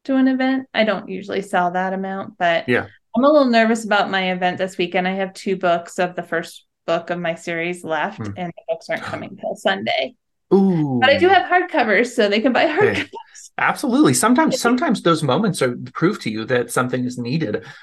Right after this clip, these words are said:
Speaker 2: I, I,
Speaker 1: Right.
Speaker 2: I believed that my books were worth a certain amount of money until I raised the prices just to see what would happen and realized it, it didn't slow sales down at all. And that was a moment where I thought, "Oh, I've been doing this
Speaker 1: Yeah.
Speaker 2: wrong." Yeah.
Speaker 1: Yeah, that's great.
Speaker 2: Yeah,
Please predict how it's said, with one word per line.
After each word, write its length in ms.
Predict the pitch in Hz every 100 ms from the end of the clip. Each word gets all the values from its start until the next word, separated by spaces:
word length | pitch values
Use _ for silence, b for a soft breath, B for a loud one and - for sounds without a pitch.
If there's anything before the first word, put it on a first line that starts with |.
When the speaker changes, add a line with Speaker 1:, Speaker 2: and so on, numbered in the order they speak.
| -
Speaker 2:
I, 240 | 127 147
I, 200 | - 123 151
Speaker 1:
Right. 120 | 285 277 - _ _ _ -
Speaker 2:
I 200 | 139 190
believed 720 | 151 131 135 151 113 110 - B B _ -
that 140 | 143
my 120 | 123 120
books 260 | 139 -
were 100 | 117
worth 240 | 107 120 123
a 40 |
certain 240 | - 123 117
amount 160 | 110
of 60 | 104
money 260 | 110 113 110
until 320 | 107 135 107
I 80 | 107
raised 300 | 101 104 107
the 60 |
prices 440 | - 101 104 123 -
just 200 | 113 -
to 60 |
see 100 | -
what 80 | 113
would 100 | 110
happen 380 | - 101 95 131
and 180 | 127 110
realized 340 | 123 113 -
it, 220 | 120 - -
it 160 | 127
didn't 300 | 127 123 117
slow 320 | - - 113
sales 400 | 110 - 120 107
down 240 | - 101 98
at 80 | 98
all. 220 | 104 92
And 160 | -
that 120 | 110 110
was 120 | 110
a 40 |
moment 280 | 104 104 104
where 100 | 104
I 100 | 98
thought, 300 | 98 104 101 _ -
"Oh, 280 | 113 85 - _ -
I've 60 |
been 140 | 110 101
doing 220 | - -
this 120 | -
Speaker 1:
Yeah. 60 | -
Speaker 2:
wrong." 200 | - - _ _ _
Yeah. 280 | - - - - _ -
Speaker 1:
Yeah, 520 | 196 269 269 202 185
that's 220 | 185 226 -
great. 480 | 190 269 262 - - _ _ -
Speaker 2:
Yeah, 240 | - 392